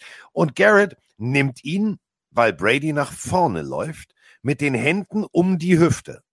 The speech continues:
Ganz wichtig, er ist nicht in der Kniegegend, er ist nicht an der Helmgegend. Brady ist vor ihm.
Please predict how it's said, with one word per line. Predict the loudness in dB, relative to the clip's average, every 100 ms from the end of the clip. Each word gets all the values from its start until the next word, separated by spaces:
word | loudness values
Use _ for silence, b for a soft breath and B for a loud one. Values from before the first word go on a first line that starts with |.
| _ -12
Ganz | -10 -8
wichtig, | -10 -10 -16 -20
er | -18
ist | -14
nicht | -10 -10 -12 -12
in | -10
der | -10
Kniegegend, | -8 -8 -8 -12 -16 -18 -8
er | -6
ist | -6 -6
nicht | -6 -6 -10 -8
an | -4
der | -4
Helmgegend. | -2 -4 -6 -16 -20 _ B B B B
Brady | 0 2 2 0 -2
ist | 0 0 -2
vor | 4 6 4
ihm. | -2 -12